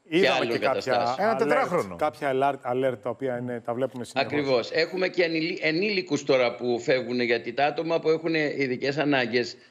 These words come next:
Speaker 1: τα άτομα που έχουν <laughs> ψυχιατρικά ή άλλα προβλήματα, έχουν εντάσεις. Θέλουν να ξεφύγουν. Άρα όλη αυτή η κατάσταση έχει επιφέρει μέσα σε, μια, σε ένα κλεισμένο χώρο ενός σπιτιού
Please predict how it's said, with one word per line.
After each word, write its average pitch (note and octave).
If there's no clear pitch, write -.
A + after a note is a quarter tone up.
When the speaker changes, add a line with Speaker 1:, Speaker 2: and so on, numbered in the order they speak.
Speaker 1:
τα -
άτομα C#3+
που C#3+
έχουν D3
<laughs> D3
ψυχιατρικά B2+
ή C#3+
άλλα D3
προβλήματα, C3+
έχουν C3+
εντάσεις. E3
Θέλουν B2+
να D3
ξεφύγουν. E3
Άρα C#3
όλη -
αυτή -
η F3
κατάσταση C3
έχει F3+
επιφέρει D#3+
μέσα F#3
σε, -
μια, D3+
σε -
ένα E3+
κλεισμένο D3+
χώρο C#3
ενός A#2
σπιτιού D3